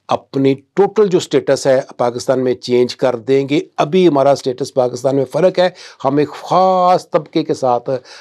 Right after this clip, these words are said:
हमें जोड़ा जाता है, ख़ास तबके के साथ जो निचला, निचला तबका है। आप समझ रहे हैं जो मैं कहना चाह रहा हूँ। तो पाँच से दस साल लगेंगे अगर हम यूनाइट होके एक कोशिश करें कि हमारे बच्चे पढ़ें, आगे निकले। अगर जो नहीं पढ़े इतने,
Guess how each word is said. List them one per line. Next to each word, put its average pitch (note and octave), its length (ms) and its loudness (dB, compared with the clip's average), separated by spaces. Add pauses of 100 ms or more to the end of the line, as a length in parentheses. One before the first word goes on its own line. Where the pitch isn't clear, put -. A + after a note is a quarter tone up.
हमें B2 220 0
जोड़ा A2 280 4
जाता G2+ 340 -6
है, F2+ 160 -14 (180)
ख़ास A3 340 0
तबके D3+ 240 -4
के D3 140 -6
साथ C3+ 160 0
जो B2+ 120 -2
निचला, F3+ 300 0
निचला C#3+ 320 0
तबका C#3+ 260 -2
है। C#3+ 80 -6 (240)
आप C#3+ 120 0
समझ D3 240 2
रहे C#3 80 2
हैं C3 80 0
जो A#2+ 120 0
मैं A#2 240 -4 (320)
कहना A2+ 240 2
चाह G#2+ 200 0
रहा G2 120 -2
हूँ। F#2 100 -12 (260)
तो - 180 -8 (380)
पाँच D#3 240 0
से E3 120 -6
दस C#3 240 0
साल C#3+ 160 0
लगेंगे B2 440 -2
अगर B2+ 200 0
हम B2+ 140 -2
यूनाइट A2+ 360 -2
होके B2 380 0 (460)
एक B2 160 2
कोशिश C#3 280 -2
करें A#2+ 380 0
कि A#2+ 100 -4
हमारे A2 200 0
बच्चे A2 300 -2
पढ़ें, B2+ 480 -2
आगे A2+ 220 -2
निकले। A#2 400 -6 (240)
अगर A#2 220 -2
जो B2 120 0
नहीं A#2+ 240 2
पढ़े D3+ 260 2
इतने, A2 340 -2